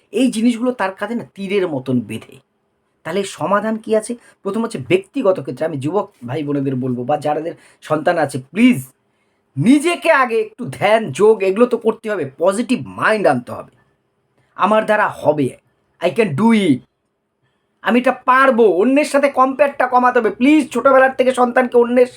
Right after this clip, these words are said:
সন্তানের সাথে, নিজের আত্মীয়র, পিষ্টদাদার, মাসতুতো বোনের সাথে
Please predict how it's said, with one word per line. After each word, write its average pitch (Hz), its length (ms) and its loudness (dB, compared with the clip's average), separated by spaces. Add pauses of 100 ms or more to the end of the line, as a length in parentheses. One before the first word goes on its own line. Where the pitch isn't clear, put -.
(260)
সন্তানের 240 420 0
সাথে, 240 380 2
নিজের 226 300 2
আত্মীয়র, 247 520 0 (220)
পিষ্টদাদার, 247 640 2
মাসতুতো 233 400 -2 (400)
বোনের 240 280 2
সাথে 247 380 2